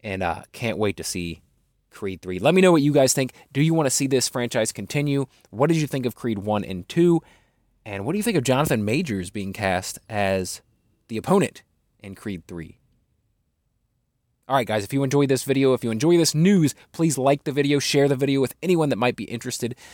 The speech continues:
in, uh, a Creed three film, somebody that might be excited about that. And,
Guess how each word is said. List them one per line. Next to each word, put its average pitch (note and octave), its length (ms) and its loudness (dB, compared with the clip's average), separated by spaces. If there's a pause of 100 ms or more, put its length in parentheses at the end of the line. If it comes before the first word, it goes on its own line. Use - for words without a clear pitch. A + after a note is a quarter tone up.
(180)
in, G#2 220 -6
uh, F#2+ 240 -2
a G#2 80 -12
Creed B2+ 360 -2 (200)
three B2 760 -2
film, C3 460 -2 (880)
somebody A2+ 320 -6
that G#2 140 -4
might A2 180 -2
be A2+ 80 0
excited G#2+ 320 0
about A2+ 220 0
that. A#2+ 180 0 (400)
And, A#2 400 0